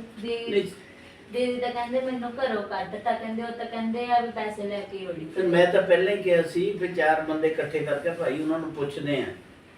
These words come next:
Speaker 2: ਵੀ ਕੀ, ਵੀ ਸਾਡੀ, ਤੁਸੀਂ, ਅਸੀਂ ਤੁਹਾਡਾ ਕਰਜ਼ਾ ਦੇਣਾ।"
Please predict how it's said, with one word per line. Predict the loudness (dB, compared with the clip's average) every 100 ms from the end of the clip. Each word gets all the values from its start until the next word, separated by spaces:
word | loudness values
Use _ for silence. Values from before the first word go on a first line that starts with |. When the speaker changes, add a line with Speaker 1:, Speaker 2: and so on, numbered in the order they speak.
| -14 -10
Speaker 2:
ਵੀ | -8
ਕੀ, | 0 4 4 2 -2 -10 -10 -10
ਵੀ | -10 -6 -6
ਸਾਡੀ, | -2 -2 -2 -4 -6 -6 -8 -8 -8
ਤੁਸੀਂ, | -4 -2 -2 -4 -16 -20 -12 -2 0
ਅਸੀਂ | 0 2
ਤੁਹਾਡਾ | 4 4
ਕਰਜ਼ਾ | 0 -2 2 2
ਦੇਣਾ।" | 2 0